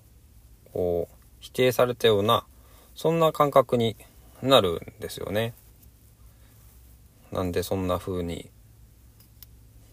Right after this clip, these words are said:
仕事を先延ばしにするんですか？」みたいな。「違う、違う」と。<laughs> 「そうじゃない」って。別にそれで問題ないと思ってるから、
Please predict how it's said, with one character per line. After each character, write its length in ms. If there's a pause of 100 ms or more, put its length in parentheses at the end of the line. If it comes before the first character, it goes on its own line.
(560)
仕 160
事 300
を 40
先 220
延 100
ば 120
し 160
に 80
す 120
る 120
ん 80
で 80
す 100
か？」 160
み 80
た 80
い 100
な。 120 (960)
「違 260
う、 60
違 240
う」 80
と。 140 (800)
<laughs> 60 (1000)
「そ 220
う 60
じ 80
ゃ 40
な 80
い」 60
っ 100
て。 140 (1120)
別 220
に 120
そ 120
れ 100
で 320 (400)
問 240
題 160
な 120
い 40
と 140
思 260
っ 20
て 200
る 80
か 120
ら、 220